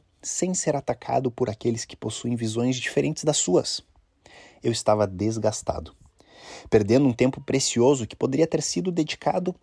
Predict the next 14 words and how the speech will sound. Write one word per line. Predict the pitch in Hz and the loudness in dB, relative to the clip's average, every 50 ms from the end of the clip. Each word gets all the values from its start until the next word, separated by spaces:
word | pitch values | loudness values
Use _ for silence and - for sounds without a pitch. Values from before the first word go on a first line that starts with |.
| _ | _
ao | - 135 | -6 -2
meu | 139 147 | -2 0
negócio | 165 165 131 120 127 143 - - - - - - - - | 0 0 4 4 4 4 4 -4 -16 -16 -16 -18 -14 -6
ou | - 101 | -4 -2
à | |
minha | 107 107 110 | 0 0 -2
família, | - - 120 110 110 123 117 - - - - - - - - - - | -2 -2 0 0 2 2 0 -2 -4 -10 -14 -14 -14 -14 -16 -8 -2
tentando | - 110 107 95 - - 113 127 135 143 135 | 0 0 0 0 0 2 2 2 4 4 2
ensinar | 131 - - - 131 120 104 101 110 113 _ _ - - - - _ _ _ - | 2 0 0 -2 0 0 0 0 -2 -4 _ _ -20 -20 -20 -20 _ _ _ -6
inutilmente | 156 156 170 156 135 127 120 - - 127 123 110 101 104 - - - - - _ _ _ _ _ - | -2 0 0 2 2 2 0 0 -2 0 0 0 -2 -4 -6 -8 -14 -14 -18 _ _ _ _ _ -4
estranhos | 123 - - - - 120 120 120 120 120 120 - | -2 -2 -2 -2 2 4 4 4 4 2 0 -2
que | - - - | -6 -4 0
me | 139 123 104 | 0 0 0
viam, | 101 92 95 104 113 135 | 0 -2 0 0 0 0